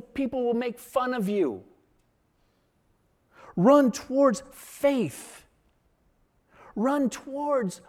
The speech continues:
love. Run towards peace. I just, uh,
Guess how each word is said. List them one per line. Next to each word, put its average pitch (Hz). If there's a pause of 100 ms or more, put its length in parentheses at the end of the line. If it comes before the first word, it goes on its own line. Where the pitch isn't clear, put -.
(100)
love. 226 (2000)
Run 214
towards 208 (220)
peace. - (3500)
I 147
just, 151
uh, 131